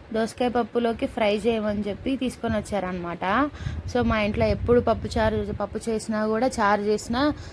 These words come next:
కంపల్సరీ నాన్ వెజ్ ఫ్రై ఏదో ఒకటి చేస్తాను.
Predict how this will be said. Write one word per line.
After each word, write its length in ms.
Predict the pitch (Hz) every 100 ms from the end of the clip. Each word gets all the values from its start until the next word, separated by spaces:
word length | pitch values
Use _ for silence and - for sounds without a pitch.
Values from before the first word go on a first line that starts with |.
| -
కంపల్సరీ 520 | 214 220 226 214 226 240
నాన్ 260 | 220 208
వెజ్ 180 | 214 -
ఫ్రై 200 | 233 226
ఏదో 320 | 214 208 208
ఒకటి 240 | 220 226 214
చేస్తాను. 640 | 202 - 190 180 220 320